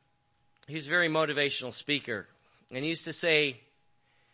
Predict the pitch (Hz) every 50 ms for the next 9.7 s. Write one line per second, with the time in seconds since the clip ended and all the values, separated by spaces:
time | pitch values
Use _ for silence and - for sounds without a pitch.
0 | _ _ _ _ _ _ - 196 220 220 214 190 - 175 190 196 190 170 151 123
1 | - - 156 143 - - 165 147 127 117 - - 131 127 139 139 104 95 92 95
2 | 104 104 - - - - - - - - - - 214 - - - - - _ _
3 | - - - _ _ - - - _ _ _ _ - 190 180 190 196 240 269 208
4 | - 190 190 240 262 269 269 262 254 240 220 - - 240 254 262 254 247 226 214
5 | 208 202 - - 143 147 170 220 240 254 233 175 135 104 80 80 - _ _ _
6 | _ _ _ - 180 214 240 254 254 247 - - - 240 247 254 254 240 220 202
7 | 185 151 139 190 196 208 214 220 220 175 156 131 143 185 214 233 240 226 196 156
8 | 143 143 147 156 175 185 185 - 202 180 175 151 - - - 208 220 214 202 147
9 | 151 160 139 - 160 147 143 127 127 117 117 120 110 87